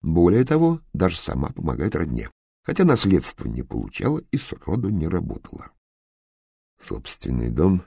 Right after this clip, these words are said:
повторил Лыков. «Значит, наблюдение подвести невозможно». «Не выйдет. В доме они живут вчетвером, есть еще дворник и кухарка, муж с женой. И, кажись, любят и жалеют они парнишку,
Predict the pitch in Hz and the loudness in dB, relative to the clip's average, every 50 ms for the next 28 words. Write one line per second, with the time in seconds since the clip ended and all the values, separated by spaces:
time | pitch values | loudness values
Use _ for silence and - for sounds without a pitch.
0 | _ _ _ - - - - - - 57 55 55 52 50 - - - - - - | _ _ _ -16 -16 -14 -12 -10 -8 -6 -6 -6 -8 -10 -12 -16 -18 -20 -20 -20
1 | - _ _ _ _ _ _ _ _ _ _ _ _ _ - - 53 55 69 80 | -20 _ _ _ _ _ _ _ _ _ _ _ _ _ -14 -10 -6 -2 0 0
2 | 78 78 73 69 - 67 71 69 60 60 64 65 53 52 71 80 85 87 87 87 | 0 0 -2 -2 0 0 0 0 0 0 0 -2 0 2 2 4 4 4 4 4
3 | 87 78 - 65 69 65 64 71 71 - - - - 85 87 85 82 82 85 87 | 2 0 0 -2 -4 -2 -2 -4 -4 -4 -6 -6 -2 0 2 2 4 4 4 4
4 | 87 82 92 113 110 82 60 52 - 53 - _ _ _ _ _ _ _ _ _ | 4 4 4 2 2 2 0 -4 -8 -12 -14 _ _ _ _ _ _ _ _ _
5 | _ _ _ _ _ _ _ _ - - 175 175 139 131 127 127 123 - - - | _ _ _ _ _ _ _ _ 2 4 4 6 6 4 4 0 -4 -8 -10 -20
6 | _ _ _ _ _ _ _ _ _ _ _ - - 123 165 170 131 78 69 64 | _ _ _ _ _ _ _ _ _ _ _ -2 2 2 4 4 2 2 0 0
7 | 64 69 69 - - - - - 62 - 69 78 107 151 151 135 82 78 131 - | -2 -2 -4 -6 -6 -8 -8 -6 -4 -2 -2 -2 0 0 0 0 0 -2 -2 -2
8 | - - 92 - - - 92 85 67 65 67 92 113 - - - - - 62 - | -4 -8 -8 -6 -4 -2 -2 -2 -2 -4 -4 -4 -4 -4 -6 -8 -10 -10 -10 -10
9 | 64 - - - 110 131 - - 135 127 127 - - - 78 107 117 95 - 60 | -10 -8 -4 -4 -4 -4 -4 -4 -6 -6 -6 -8 -6 -4 -4 -4 -4 -6 -8 -8
10 | 53 55 71 76 - _ _ _ _ _ _ _ _ _ _ _ _ - 71 - | -4 -4 -4 -4 -6 _ _ _ _ _ _ _ _ _ _ _ _ -10 -6 -2
11 | - 95 110 135 139 - - - - - - 67 65 78 90 131 127 - - 71 | 0 2 2 2 0 -2 -6 -10 -10 -8 -4 -2 -2 -2 -2 -2 -2 -4 -2 -2
12 | 69 58 60 67 87 101 - - 69 73 92 - 65 57 57 60 71 - - - | -2 -2 0 0 0 -2 -2 -4 -4 -4 -4 -6 -6 -4 -4 -4 -4 -4 -4 -6
13 | 82 - - | -6 -6 -8